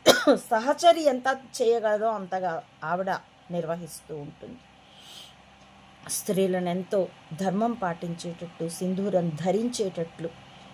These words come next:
ఆమె ఎంత స్ఫూర్తి, ఎంత ప్రేరణ. ఆవిడని కూడా నేను ప్రత్యక్షంగా చూశాను, వాళ్ళ కార్యక్రమాన్ని చూశాను. మన జగద్గురు ఆదిశంకరాచార్యుల వారి విగ్రహాన్ని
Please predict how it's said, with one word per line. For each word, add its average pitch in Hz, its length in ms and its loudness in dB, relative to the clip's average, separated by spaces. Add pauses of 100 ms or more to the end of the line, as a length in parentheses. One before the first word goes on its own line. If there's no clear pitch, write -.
(140)
ఆమె 226 160 6
ఎంత 254 360 6
స్ఫూర్తి, 285 540 -2
ఎంత 226 320 4
ప్రేరణ. 220 500 4
ఆవిడని 226 380 2
కూడా 381 220 2
నేను 233 200 -2
ప్రత్యక్షంగా 190 640 -4 (140)
చూశాను, 214 380 0 (480)
వాళ్ళ 226 160 12
కార్యక్రమాన్ని 247 880 2
చూశాను. 165 400 -4 (1040)
మన 240 140 6 (1500)
జగద్గురు 277 540 4
ఆదిశంకరాచార్యుల 220 1200 2
వారి 170 520 -4 (360)
విగ్రహాన్ని 208 880 0